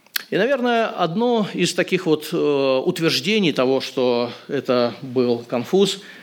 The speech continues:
мы можем видеть в девятой главе, в двадцать восьмом стихе. «И как вошел Иисус в дом, ученики Его спрашивали Его наедине». Наедине. Почему мы не могли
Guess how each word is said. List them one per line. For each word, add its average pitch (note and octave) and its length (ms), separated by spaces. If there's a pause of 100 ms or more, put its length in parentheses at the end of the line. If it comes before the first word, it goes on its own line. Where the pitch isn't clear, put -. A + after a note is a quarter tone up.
(180)
мы A#2+ 360
можем B2+ 320
видеть B2 260
в - 20
девятой B2 360
главе, A#2+ 480 (720)
в A#2 680 (3000)
двадцать F3 240
восьмом G3+ 220
стихе. G3+ 460 (500)
«И D#3 80
как F#3 200
вошел G#3+ 340
Иисус F3+ 260
в D3 80
дом, A#3 220
ученики E3 400
Его F#3 180
спрашивали E3+ 680
Его D3+ 280
наедине». D#3 600 (960)
Наедине. C3+ 640
Почему D3+ 400
мы D3+ 100
не C3+ 60
могли C#3+ 560